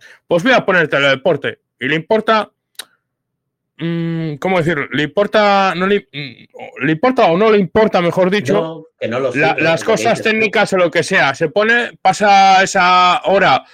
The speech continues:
Speaker 1: o treinta minutos, que igual lo está viendo, porque igual no lo ve ni completamente, ve unas imágenes guapas, ve, se echa unas risas y fuera.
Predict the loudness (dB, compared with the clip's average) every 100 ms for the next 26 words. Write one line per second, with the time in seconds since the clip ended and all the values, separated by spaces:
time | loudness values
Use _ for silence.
0 | _ -2 2 4 4 2 2 0 0 0
1 | -2 -4 -2 0 0 0 0 0 0 -2
2 | -4 -2 -2 0 0 0 -2 -4 -4 -2
3 | -2 -2 0 0 -2 -6 -20 _ -2 0
4 | 0 -2 -2 -4 -2 -2 0 0 0 -2
5 | -2 -2 -2 -2 -4 -2 -2 -2 0 -2
6 | -2 -10 -4 -2 -2 -6